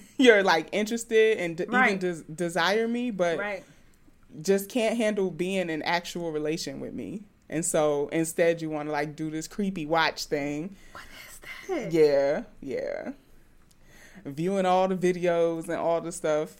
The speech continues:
Speaker 1: Mm-mm.
Speaker 2: <laughs> What is that?
Speaker 1: Mm.
Speaker 2: Ch-
Speaker 1: So,
Speaker 2: ch-
Speaker 1: so there's been no, um, like, change to the I don't know, the process of dating since,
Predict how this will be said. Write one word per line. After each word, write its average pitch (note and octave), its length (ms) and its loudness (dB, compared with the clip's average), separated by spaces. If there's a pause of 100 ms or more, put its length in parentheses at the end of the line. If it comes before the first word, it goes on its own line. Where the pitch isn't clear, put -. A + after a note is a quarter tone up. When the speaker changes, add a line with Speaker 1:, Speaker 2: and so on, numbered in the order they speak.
(120)
Speaker 1:
Mm-mm. D3+ 520 -8 (220)
Speaker 2:
<laughs> - 180 -20
What A4 100 -10 (960)
is - 80 -8 (140)
that? A4+ 100 0 (3000)
Speaker 1:
Mm. - 460 -18 (180)
Speaker 2:
Ch- A3+ 220 -8
Speaker 1:
So, A#3 380 10
Speaker 2:
ch- G3+ 240 -2
Speaker 1:
so A#3 500 6
there's B3 320 10
been B3 240 6
no, A3 520 8 (120)
um, F3+ 340 4
like, F3+ 240 2
change F#3+ 600 0
to F3+ 560 -2 (180)
the E3 680 2 (1800)
I F3+ 60 6
don't G#3 80 0
know, G3+ 100 4
the E3+ 140 2
process A3 520 4
of A#3 120 2
dating A3+ 560 2
since, - 640 -2